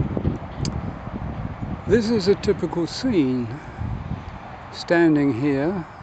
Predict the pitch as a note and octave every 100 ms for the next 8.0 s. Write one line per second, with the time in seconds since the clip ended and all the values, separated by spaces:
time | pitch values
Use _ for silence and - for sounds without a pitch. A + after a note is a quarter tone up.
0 | - - - D3+ C#3+ C3+ C3+ C3+ C3+ -
1 | C#3 A#2+ A#2+ B2+ C#3 D#3+ - - - -
2 | - - - - - - - - E3+ F3+
3 | - A3+ G#3 - B2 - - - - -
4 | - - - - - - - - - -
5 | - G#3 C#4+ A#3 A#3 - F#3 - E3+ D3+
6 | C#3 C3+ D#3 C#3 - C#3 C3 B2+ C3+ C#3+
7 | - C3+ B2+ C3+ - E3+ C3+ A#2+ A#2